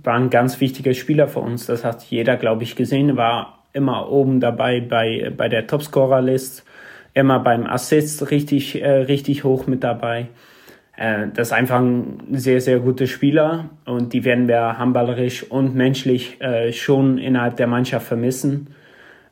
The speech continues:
Aber in dieser Situation versteht man auch, wenn Spieler, äh, die Chance kriegen, woanders zu spielen und vielleicht eine Zukunft aufzubauen, auch mit Familie und Kinder, äh,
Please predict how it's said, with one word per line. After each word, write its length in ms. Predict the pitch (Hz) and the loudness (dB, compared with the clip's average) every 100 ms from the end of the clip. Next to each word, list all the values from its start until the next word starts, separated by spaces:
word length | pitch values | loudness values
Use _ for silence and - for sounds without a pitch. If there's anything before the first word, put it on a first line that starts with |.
| - | -6
Aber 520 | 113 107 107 107 64 - - - | -2 2 2 -2 -8 -14 -20 -6
in 180 | 123 | -2
dieser 240 | 127 127 120 | 2 2 2
Situation 840 | 127 127 127 120 - 131 123 120 | -2 -2 -2 -2 0 2 2 0
versteht 580 | - 131 123 - 147 147 | -2 -4 0 2 2 2
man 200 | 143 139 | 2 2
auch, 340 | 135 139 139 - | 2 0 0 -6
wenn 180 | 135 131 | 0 0
Spieler, 640 | 131 - 139 135 127 - | 0 0 2 4 2 -2
äh, 320 | 127 127 120 | -2 0 0
die 140 | 117 127 | 0 -2
Chance 420 | - 127 131 131 | 0 0 0 -2
kriegen, 340 | - 135 131 | -2 2 4
woanders 560 | 127 127 131 135 135 131 | 4 2 2 2 0 -2
zu 100 | 135 | -6
spielen 600 | 127 - 139 135 131 131 | -6 -2 2 2 2 -2
und 360 | 127 131 127 - | -2 0 0 -2
vielleicht 400 | - 123 120 123 | -10 -4 -2 -2
eine 160 | 117 120 | -2 -4
Zukunft 480 | - 143 147 139 - | -2 0 0 -2 0
aufzubauen, 720 | - 139 - 123 123 123 117 | 0 0 -2 0 2 2 0
auch 240 | 120 117 | -4 -4
mit 300 | 127 117 - _ - - - | -4 -6 -10 _ -20 -20 -8
Familie 720 | - 127 131 147 147 143 139 | 0 2 4 4 4 4 2
und 260 | 131 127 | -2 -4
Kinder, 480 | - 143 143 135 135 - _ _ _ _ _ _ - - | -2 2 2 2 -4 -14 _ _ _ _ _ _ -20 -12
äh, 400 | 131 117 113 | -6 -4 -2